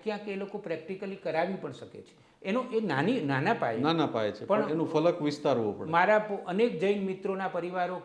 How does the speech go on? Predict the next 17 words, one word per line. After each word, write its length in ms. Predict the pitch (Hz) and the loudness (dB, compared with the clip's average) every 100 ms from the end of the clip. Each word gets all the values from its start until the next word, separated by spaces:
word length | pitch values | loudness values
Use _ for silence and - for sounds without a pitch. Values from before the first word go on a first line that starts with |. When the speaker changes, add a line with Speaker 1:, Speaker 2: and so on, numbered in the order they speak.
| - | -4
Speaker 1:
ક્યારેય 360 | 165 160 196 | -2 -2 -2
વર્ષોથી 640 | 160 139 - 175 175 185 - | -4 -4 -6 -10 -10 -12 -10
ફટાકડા 320 | 147 165 180 190 | -10 -8 -8 -8
ફોડતા 400 | - 208 208 196 | -4 -4 -2 -4
જ 40 | |
નથી, 280 | 127 110 - _ _ _ _ | -4 -12 -16 _ _ _ _
કારણ 140 | 160 | -8
કે 80 | 180 | -4
એ 20 | |
લોકો 200 | 190 208 | -2 0
માને 260 | 214 226 226 | 2 2 0
છે 100 | 220 | -2
કે 100 | 196 | -4
ફટાકડા 360 | 165 185 190 185 | -4 -4 -4 -4
ન 160 | 190 | -2
ફોડવા 340 | - 151 123 113 | -2 -4 -4 -8
જોઈએ. 360 | 110 104 107 | -12 -14 -18